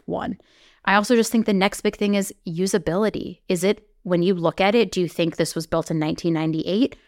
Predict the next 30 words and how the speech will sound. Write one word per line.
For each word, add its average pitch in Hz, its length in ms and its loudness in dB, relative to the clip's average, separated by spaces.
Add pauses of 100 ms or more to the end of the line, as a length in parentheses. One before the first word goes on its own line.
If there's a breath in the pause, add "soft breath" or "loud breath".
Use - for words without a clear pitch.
(140 soft breath)
or 180 100 0
do 170 120 0
you 170 80 2
think 165 200 0
this 160 140 -2
was 190 140 0
<laughs> - 0 -
built 262 280 2
in 214 140 4
twenty 208 260 2
twenty-three? 180 640 0 (580 soft breath)
And 190 80 2
so 202 140 6
finding 226 480 4
something 175 380 0
that's, 165 180 0
like, 156 180 -2
usable 185 600 -2
so 190 160 -2
that 160 120 0
your 170 140 -2
employees 170 560 0
are 156 100 0
excited 160 600 -4
to 165 100 -2
log 156 340 -2
in 156 160 0
and 156 280 -2 (320)
use 156 320 -2
it 262 280 2